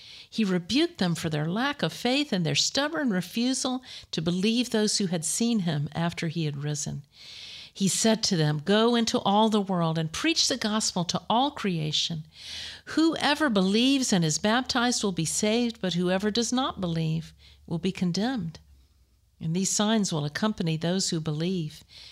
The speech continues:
In my name they will drive out demons.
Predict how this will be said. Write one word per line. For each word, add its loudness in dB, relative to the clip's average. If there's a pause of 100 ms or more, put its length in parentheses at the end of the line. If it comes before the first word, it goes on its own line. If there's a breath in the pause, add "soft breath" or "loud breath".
(160 loud breath)
In -2
my 2
name 2
they 2
will -2
drive 0
out -2
demons. 0